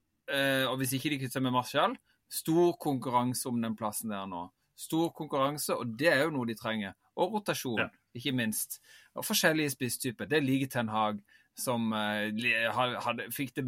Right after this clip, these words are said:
Speaker 1: meste ut av Weghorst i fjor,
Speaker 2: <laughs> Ja.
Speaker 1: kan man si. Eh,
Speaker 2: Ja.
Speaker 1: det må vi si, det er en oppgradering fra Weghorst i fjor, eh, med Høylund. Ellers så synes jeg jo On-, Onana i mål er en, eh, var, var på tide, og,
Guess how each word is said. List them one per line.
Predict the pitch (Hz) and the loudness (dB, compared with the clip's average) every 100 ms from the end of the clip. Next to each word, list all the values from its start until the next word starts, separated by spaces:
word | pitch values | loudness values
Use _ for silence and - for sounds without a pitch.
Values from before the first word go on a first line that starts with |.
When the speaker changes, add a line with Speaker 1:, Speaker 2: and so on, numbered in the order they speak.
| 120 - | -4 -6
Speaker 1:
meste | 139 160 156 - - 165 | -2 2 2 0 -2 -2
ut | 135 131 117 | 0 2 2
av | 110 110 | 0 0
Weghorst | 120 123 123 113 - - - | 2 0 0 -2 -4 -10 -10
i | 113 | -6
fjor, | 110 101 95 | -4 -4 -6
Speaker 2:
<laughs> | - 190 | 6 10
Ja. | 127 | 10
Speaker 1:
kan | 104 | 8
man | 135 120 | 6 4
si. | 113 | 4
Eh, | 123 - 190 - - | 0 0 -8 -10 -6
Speaker 2:
Ja. | 127 127 123 123 120 | 0 2 2 2 4
Speaker 1:
det | 151 | 6
må | 170 151 | 6 4
vi | |
si, | 143 151 | 6 6
det | 147 | 10
er | 147 | 8
en | 151 | 6
oppgradering | 135 - 143 135 135 131 | -2 0 4 6 6 4
fra | 123 120 | 2 0
Weghorst | 117 113 110 - | 2 0 -4 -4
i | |
fjor, | 107 113 107 101 101 | -4 -2 -2 -2 -4
eh, | 95 76 104 | -4 -4 -4
med | 104 | -4
Høylund. | 101 98 101 98 - | -4 -4 -4 -4 2
Ellers | 180 220 | 2 2
så | 196 | 0
synes | 202 202 | 0 2
jeg | |
jo | 180 165 156 | 4 4 2
On-, | 156 - _ - - - | -4 -10 _ -20 -20 -4
Onana | 135 139 143 147 151 151 | 0 4 4 4 4 2
i | |
mål | 143 135 135 135 - | 2 4 4 2 -2
er | 120 117 123 123 | -2 0 2 2
en, | 120 120 | 0 -4
eh, | - - - | -6 -12 -6
var, | 123 135 - _ | -4 -4 -8 _
var | - | -10
på | 143 | -8
tide, | - 127 131 135 135 - - _ | -2 2 4 4 2 -6 -20 _
og, | - | -10